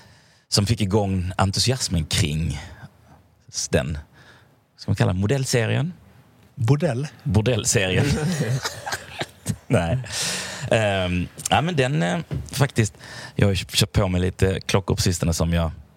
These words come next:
Speaker 1: vill göra klockband till. Så att,
Speaker 2: Mm.
Speaker 1: eh, den här är faktiskt inte jättegammal, men jag har haft en innan.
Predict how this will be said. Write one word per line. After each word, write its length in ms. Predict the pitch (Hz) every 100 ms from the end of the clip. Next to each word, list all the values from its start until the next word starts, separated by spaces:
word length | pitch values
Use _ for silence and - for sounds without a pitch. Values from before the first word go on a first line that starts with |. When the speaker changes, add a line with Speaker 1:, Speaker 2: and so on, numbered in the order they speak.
| _ _ _ - - -
Speaker 1:
vill 200 | 87 90
göra 160 | 87
klockband 540 | 80 104 - - 58 -
till. 280 | - 80 71 -
Så 120 | 85
att, 60 |
Speaker 2:
Mm. 220 | 104 110 87
Speaker 1:
eh, 60 |
den 120 | 90
här 80 | 90
är 40 | 90
faktiskt 260 | - -
inte 180 | 92 -
jättegammal, 1600 | - - - 131 127 131 - _ _ _ _ _ - 65 69 85
men 40 |
jag 60 | 98
har 80 |
haft 200 | 107 -
en 160 | 107 98
innan. 480 | - 107 101 98 120